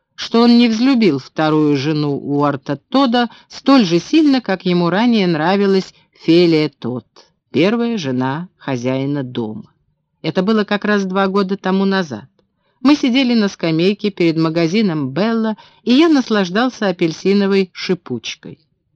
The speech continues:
У Хомера в руках был стакан простой минеральной.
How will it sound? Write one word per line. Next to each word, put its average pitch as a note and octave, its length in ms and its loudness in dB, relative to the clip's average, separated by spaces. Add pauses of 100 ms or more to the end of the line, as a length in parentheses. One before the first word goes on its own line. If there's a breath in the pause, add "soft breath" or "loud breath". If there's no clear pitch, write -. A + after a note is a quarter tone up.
(140)
У D#3 100 -6
Хомера F#3 420 0
в E3+ 80 -4
руках E3+ 420 -4
был D#3+ 220 -2
стакан D#3+ 480 -6
простой D#3+ 420 -4
минеральной. E3 760 -4